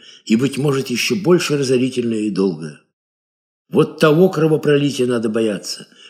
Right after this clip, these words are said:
больше, чем, может быть, временного и малого сейчас". Михаил Владимирович правильно здесь обрисовал столичную картину. Да мы её видим все. Но я решительно не согласен с его выводом.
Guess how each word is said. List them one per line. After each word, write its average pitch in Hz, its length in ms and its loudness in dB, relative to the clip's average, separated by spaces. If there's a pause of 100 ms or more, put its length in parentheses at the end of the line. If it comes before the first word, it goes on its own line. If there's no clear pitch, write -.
(120)
больше, 170 420 2
чем, 143 220 -4
может 135 280 -4
быть, 117 140 -6
временного 151 560 2
и 113 120 -2
малого 110 380 0
сейчас". - 600 -10 (960)
Михаил 156 380 4
Владимирович 151 680 2
правильно 147 420 0
здесь 127 240 -6
обрисовал 127 480 -2
столичную 123 580 -4
картину. 101 520 -8 (420)
Да 107 100 4
мы 143 160 6
её 165 140 6
видим 156 280 0
все. - 460 -2 (1040)
Но 104 140 4
я 143 120 8
решительно 180 460 4
не 170 100 4
согласен 143 480 0
с - 100 -6
его 123 180 2
выводом. 104 420 -2